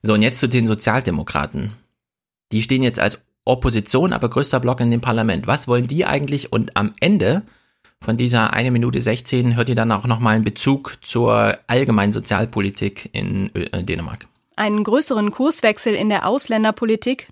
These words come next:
Speaker 2: dürfte es auch dann nicht geben, wenn den Sozialdemokraten der Sprung in die Regierung gelingt. Die Partei will spontanes Asyl abschaffen. Niemand soll mehr in Dänemark selbst oder an den Grenzen einen Asylantrag stellen dürfen.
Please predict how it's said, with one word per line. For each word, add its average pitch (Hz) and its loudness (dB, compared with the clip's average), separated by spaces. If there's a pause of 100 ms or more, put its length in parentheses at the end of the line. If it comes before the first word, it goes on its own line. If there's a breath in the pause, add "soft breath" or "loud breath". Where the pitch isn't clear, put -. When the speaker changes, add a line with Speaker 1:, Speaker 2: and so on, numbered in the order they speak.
Speaker 2:
dürfte 208 -2
es 170 -4
auch 170 -4
dann 262 4
nicht 254 0
geben, 233 2 (320 loud breath)
wenn 233 2
den 240 2
Sozialdemokraten 226 0
der 190 2
Sprung 208 -2
in 196 -2
die 190 -2
Regierung 180 -4
gelingt. 165 -8 (600)
Die 208 -2
Partei 226 0
will 220 4
spontanes 214 0
Asyl 208 0
abschaffen. 233 0 (380 loud breath)
Niemand 269 4
soll 214 2
mehr 202 2
in 196 0
Dänemark 196 0
selbst 226 0
oder 208 0
an 190 0
den 196 -2
Grenzen 196 -2
einen 190 -2
Asylantrag 214 -2
stellen 160 -6
dürfen. - -14